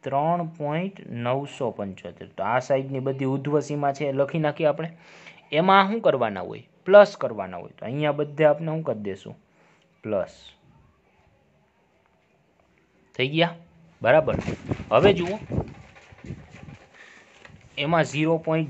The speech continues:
ઝીરો એકસો પચીસ પ્લસ કરવાના ને, તો ઝીરો પોઇન્ટ ઝીરો એકસો પચીસ, ઝીરો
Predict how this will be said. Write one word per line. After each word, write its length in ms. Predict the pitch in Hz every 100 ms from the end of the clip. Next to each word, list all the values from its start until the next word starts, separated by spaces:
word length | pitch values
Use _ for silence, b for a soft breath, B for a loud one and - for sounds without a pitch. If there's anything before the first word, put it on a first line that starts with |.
| 117
ઝીરો 200 | 139 151
એકસો 280 | 151 151 151
પચીસ 360 | 143 156 151 151
પ્લસ 240 | 156 156
કરવાના 380 | - 170 190 208
ને, 100 | 127
તો 160 | 107 101
ઝીરો 600 | 98 104 123 151 170 165 139
પોઇન્ટ 420 | 131 143 160 135 113
ઝીરો 420 | 107 117 147 131
એકસો 440 | 113 120 - - 110 -
પચીસ, 500 | 107 107 - 82 82 - _ _ _
ઝીરો 380 | - 107 123 151